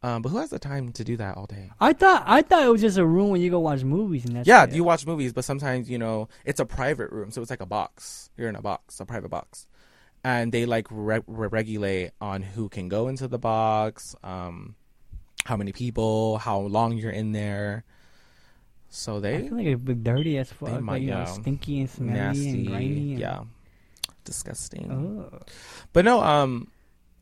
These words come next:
Speaker 1: e-, I would say in the last two years, I've definitely been a little bit more sexually open.
Speaker 2: Open?
Speaker 1: Yeah.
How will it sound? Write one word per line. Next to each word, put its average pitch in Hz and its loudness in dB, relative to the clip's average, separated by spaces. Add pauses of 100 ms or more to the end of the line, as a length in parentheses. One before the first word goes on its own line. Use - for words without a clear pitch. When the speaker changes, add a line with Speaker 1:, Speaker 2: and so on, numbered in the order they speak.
(340)
Speaker 1:
e-, 160 -4 (240)
I 143 0
would 233 -4
say 139 0
in 135 -2
the 123 -2
last 113 -2
two 127 -6
years, 107 -2
I've 107 -6
definitely 110 -6
been 104 -6
a 98 -6
little 101 -6
bit 104 -10
more - -8
sexually - -10 (480)
open. - -10 (1500)
Speaker 2:
Open? 127 -2
Speaker 1:
Yeah. 131 -8